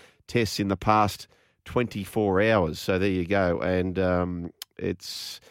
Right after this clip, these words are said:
it doesn't seem like much, twenty-nine, but that, as we know in the past, that can quickly get out of hand,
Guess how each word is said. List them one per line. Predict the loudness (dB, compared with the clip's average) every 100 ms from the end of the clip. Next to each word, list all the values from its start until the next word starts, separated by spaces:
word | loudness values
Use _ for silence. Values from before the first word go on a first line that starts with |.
| _ _ -6
it | 2
doesn't | 4 4
seem | 4 4 6
like | 4 6
much, | 2 2 0
twenty-nine, | 2 4 6 4 2 -2 -6
but | 2 4 4 0 _
that, | 0 0 0 2
as | 2 2
we | 4
know | 4
in | 4
the | 2
past, | 4 4 2
that | -2
can | -4 -6
quickly | -6 -2 -2
get | 0 2
out | 2
of |
hand, | 2 0 -2